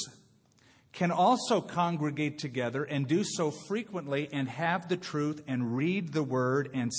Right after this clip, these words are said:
sing the songs and know the truth, but ignore it. Now, the church at Ephesus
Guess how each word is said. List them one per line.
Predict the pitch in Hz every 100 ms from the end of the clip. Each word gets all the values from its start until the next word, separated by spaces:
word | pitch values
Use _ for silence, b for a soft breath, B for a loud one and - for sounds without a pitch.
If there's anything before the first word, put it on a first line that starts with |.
| -
sing | 170 180
the | 180
songs | 180 165 135 123 123 131 - B B
and | - 123
know | 123 143
the | 170
truth, | 175 - 143 131 135 - B B B B _ -
but | 107 127
ignore | 113 110 120 107
it. | 104 - - - b b b b b b _ _ _ _ _ _ - -
Now, | 180 135 - B B B
the | 160
church | - 269 262
at | 202 190
Ephesus | 196 208 180 - 160